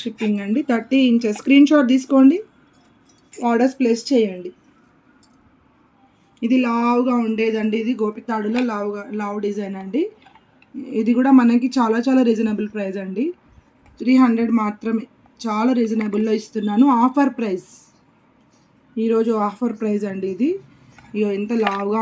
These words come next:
ఉంటుంది గోపితాడులోనే. మనకి ఇలాంటి డిజైన్ ఎక్కువ గోల్డ్లో రన్ అవుతుంది కదా. ట్వంటీ ఫోర్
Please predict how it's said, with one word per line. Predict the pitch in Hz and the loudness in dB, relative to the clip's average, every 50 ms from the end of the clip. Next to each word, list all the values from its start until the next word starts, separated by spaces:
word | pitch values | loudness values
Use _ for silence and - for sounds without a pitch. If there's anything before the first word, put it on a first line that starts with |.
| 220 202 | -2 -4
ఉంటుంది | 208 - - - - 196 202 | -6 -8 -10 -12 -12 -10 -10
గోపితాడులోనే. | 202 202 - 220 - - 214 202 196 196 196 202 196 196 214 247 277 277 | -10 -10 -10 -12 -12 -10 -10 -8 -8 -8 -8 -8 -6 -4 -2 2 2 2
మనకి | 247 220 214 214 - 220 214 208 202 | 2 2 -2 -4 -6 -6 -6 -4 -4
ఇలాంటి | 202 208 202 208 214 226 208 202 | -4 -6 -6 -6 -6 -6 -6 -8
డిజైన్ | 202 185 214 214 220 208 | -6 -6 -6 -6 -6 -6
ఎక్కువ | 208 - - - - 247 254 262 254 247 220 214 - - - - - - - - 214 - | -8 -12 -14 -6 -2 0 2 2 2 0 -2 -4 -10 -16 -20 -20 -20 -18 -14 -14 -8 -4
గోల్డ్లో | 226 220 220 226 233 226 226 220 | -2 -2 0 0 0 -2 -2 -4
రన్ | 214 208 208 208 | -2 -2 -2 -2
అవుతుంది | 214 214 - 214 190 196 196 196 | -4 -4 -6 -8 -10 -10 -10 -6
కదా. | 202 220 285 359 - - _ _ _ _ _ _ _ _ _ | -2 0 0 -2 -2 -6 _ _ _ _ _ _ _ _ _
ట్వంటీ | - 233 226 220 262 254 262 | -6 -6 -4 -4 -4 -4 -2
ఫోర్ | 294 285 285 277 | 0 2 2 2